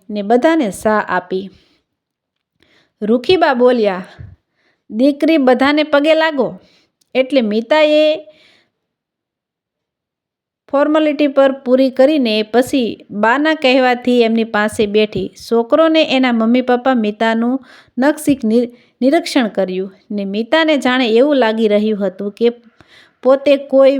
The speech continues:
મેજ કે ખુરશી હોય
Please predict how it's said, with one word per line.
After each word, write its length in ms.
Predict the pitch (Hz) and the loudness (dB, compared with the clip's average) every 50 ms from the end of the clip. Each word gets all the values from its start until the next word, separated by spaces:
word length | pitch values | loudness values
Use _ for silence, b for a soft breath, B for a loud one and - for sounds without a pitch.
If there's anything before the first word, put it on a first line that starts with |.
| 254 - - _ - 320 | -4 -8 -12 _ -16 -8
મેજ 360 | 220 220 226 247 262 247 254 | -4 0 0 0 0 0 -2
કે 360 | 240 247 247 247 247 254 240 b b b b b b b b b b _ _ _ _ _ _ _ - | -2 0 0 2 2 0 -2 b b b b b b b b b b _ _ _ _ _ _ _ -4
ખુરશી 400 | - 254 269 269 269 - 269 262 | 0 0 0 0 0 0 0 0
હોય 480 | 233 - 254 254 269 262 233 202 208 | 2 2 2 4 4 4 2 0 -4